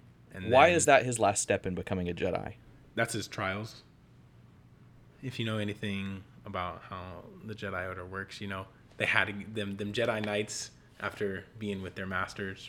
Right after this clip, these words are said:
Speaker 1: for, for however long they had to be, they had to go through the trials.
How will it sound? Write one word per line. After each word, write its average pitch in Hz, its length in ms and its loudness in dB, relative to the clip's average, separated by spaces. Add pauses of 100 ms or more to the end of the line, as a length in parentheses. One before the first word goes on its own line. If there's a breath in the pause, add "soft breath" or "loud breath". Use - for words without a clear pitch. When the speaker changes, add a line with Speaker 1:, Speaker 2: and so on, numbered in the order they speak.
Speaker 1:
for, 98 280 -6 (680 soft breath)
for 90 180 0
however 92 400 2
long 90 200 -2
they 90 100 -2
had 98 160 -2
to 104 60 -2
be, 95 180 -6
they 95 100 -4
had 101 100 -2
to 101 60 -2
go 104 120 0
through 98 160 -8
the 92 80 -8
trials. 101 680 -2